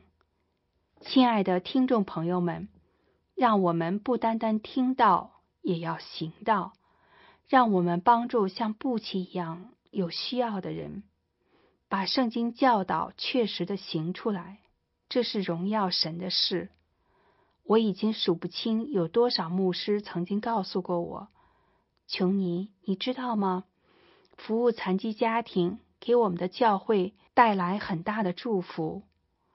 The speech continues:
我们的会众学到了从讲道中学不到的教导，那就是如何像耶稣一样服务他人。”帮助残疾家庭真的给我们教会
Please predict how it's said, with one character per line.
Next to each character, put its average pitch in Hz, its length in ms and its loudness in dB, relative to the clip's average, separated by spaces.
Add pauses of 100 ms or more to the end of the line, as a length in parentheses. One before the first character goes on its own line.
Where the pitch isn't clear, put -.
(360)
我 190 180 4
们 175 160 4
的 196 460 4
会 247 180 4
众 208 400 -2 (100)
学 - 280 0
到 220 200 2
了 180 220 2
从 220 300 0
讲 175 280 0
道 196 200 2
中 214 240 0
学 175 240 -2
不 202 120 -6
到 247 220 -2
的 185 100 -2
教 202 300 2
导， - 300 -4 (1000)
那 220 220 4
就 196 200 6
是 180 260 4 (180)
如 208 120 2
何 233 160 4
像 214 280 2
耶 233 200 4
稣 240 280 0
一 196 120 0
样 170 320 0
服 190 240 -4
务 185 100 0
他 196 320 0
人。” 160 340 -4 (920)
帮 240 280 6
助 214 220 4
残 185 280 -2
疾 208 160 -2
家 220 280 0
庭 185 380 -4 (100)
真 262 240 2
的 190 300 -2 (120)
给 196 160 -2
我 208 140 0
们 165 140 -4
教 196 280 0
会 180 380 0